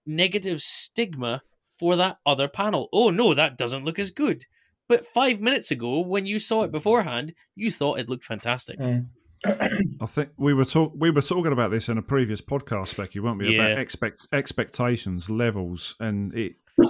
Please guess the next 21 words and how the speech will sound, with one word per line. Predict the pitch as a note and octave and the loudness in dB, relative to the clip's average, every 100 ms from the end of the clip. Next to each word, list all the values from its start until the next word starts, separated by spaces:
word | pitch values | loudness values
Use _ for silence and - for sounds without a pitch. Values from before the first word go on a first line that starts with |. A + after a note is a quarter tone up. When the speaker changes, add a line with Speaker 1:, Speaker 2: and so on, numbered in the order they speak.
| - - | 4 -10
Speaker 3:
simply | - - C#3 - C3 B2+ | -4 0 0 0 0 0
boils | A#2+ G2+ G2 G2+ G#2 G#2+ - | 0 -4 -2 -2 -2 -4 -6
down | D#2+ E2+ F2+ | -8 -6 -6
to | - B2+ | -4 -2
money, | D3 D#3+ C3 F#2+ D#2+ - - - | 0 0 0 -2 -8 -20 -20 -20
because | - B2+ C3 | -4 -2 -2
time | - A2 G2+ A2+ | -4 -2 0 0
is | A2+ | 0
money. | D3 D3 G#2+ F#2 | -2 0 0 -4
If | F#2 | -6
you're | A2+ | -6
prepared | G#2 - G2 | -6 -8 -8
to | - | -10
pay | - G2+ G2+ | -8 -8 -6
someone | G2+ G2 | -6 -8
to | - | -8
do | F#2 | -10
a | E2+ | -8
thirty-hour | - G#2 - F#2 F2 | -4 -4 -4 -6 -6
paint | - C3+ C3 | -4 -2 -2
correction, | - B2+ - - B2 | -4 -6 -6 -6 -6